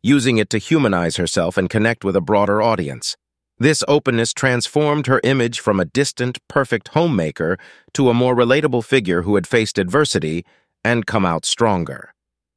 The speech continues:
Today, Martha Stewart's brand is as strong as ever, a testament to her savvy business acumen and her ability to reinvent herself.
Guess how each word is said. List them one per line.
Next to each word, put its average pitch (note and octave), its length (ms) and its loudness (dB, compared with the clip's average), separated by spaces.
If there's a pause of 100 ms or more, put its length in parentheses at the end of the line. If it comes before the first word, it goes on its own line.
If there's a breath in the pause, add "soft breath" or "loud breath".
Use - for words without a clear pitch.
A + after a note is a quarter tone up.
(320)
Today, B2+ 380 4
Martha A#2+ 320 2
Stewart's G#2+ 340 0
brand G#2 320 2
is F2 140 0
as F2 120 0
strong G2+ 380 2
as F2+ 140 0
ever, D#2+ 340 0 (300 soft breath)
a A#2 80 2
testament B2+ 540 0
to G#2+ 120 0
her G2 140 2
savvy A#2 400 2
business G#2+ 500 0
acumen G#2 500 0
and G2 240 0
her G#2 140 2
ability G2 480 2
to F2+ 140 -2
reinvent F2 540 0
herself. - 520 -8